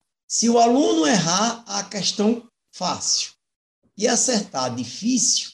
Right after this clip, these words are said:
naquela competência, naquela habilidade, é porque provavelmente ele chutou aquela questão difícil. E aquela questão que ele acertou, ela não é considerada, ela é excluída de sua nota.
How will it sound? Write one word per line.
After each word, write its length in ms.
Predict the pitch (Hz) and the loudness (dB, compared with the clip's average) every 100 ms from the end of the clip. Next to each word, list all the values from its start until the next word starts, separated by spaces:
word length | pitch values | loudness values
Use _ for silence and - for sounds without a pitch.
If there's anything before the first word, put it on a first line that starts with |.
| _ _ _ _ _ - | _ _ _ _ _ -18
naquela 320 | 135 151 143 | -8 -4 -4
competência, 540 | 139 143 131 117 151 | -4 -6 -6 -6 -6
naquela 260 | 143 - 139 | -6 -10 -10
habilidade, 520 | 131 131 131 196 175 - _ _ | -10 -10 -6 -4 -4 -10 _ _
é 60 | - | -18
porque 180 | - 190 | -10 -10
provavelmente 1040 | - 226 311 240 269 196 175 151 175 185 | 0 2 4 2 2 4 4 4 0 0
ele 120 | 208 | -2
chutou 440 | - 262 277 202 - - _ _ _ _ _ _ | -2 -2 -6 -8 -10 -14 _ _ _ _ _ _
aquela 380 | - - 156 - | -20 -12 -10 -8
questão 340 | 185 - 160 | -8 -6 -6
difícil. 540 | 247 202 196 - - - _ _ _ _ | -6 -8 -6 -6 -6 -12 _ _ _ _
E 100 | 190 | -2
aquela 360 | 214 202 165 147 | 0 0 -4 -4
questão 420 | 175 147 - 135 | -4 -6 -4 -6
que 140 | - 156 | -2 0
ele 120 | 151 | 2
acertou, 800 | 139 - 214 180 185 220 - _ _ _ | 2 0 -2 -2 0 0 -2 _ _ _
ela 160 | 165 | -4
não 400 | 180 196 302 302 | 0 2 2 0
é 100 | 208 | -2
considerada, 1120 | 226 - 254 269 254 214 214 143 135 160 175 180 _ _ - | -4 -10 -8 -6 -4 -4 -6 -4 -4 -4 -6 -8 _ _ -12
ela 280 | 180 170 | -2 0
é 220 | 180 175 - | 2 0 0
excluída 880 | 254 277 - - 302 294 170 160 170 | 0 2 0 -2 -4 -2 -2 -4 -4
de 100 | 185 | -2
sua 280 | - 220 262 | -2 -2 -4
nota. 400 | 170 135 - | -4 -6 -10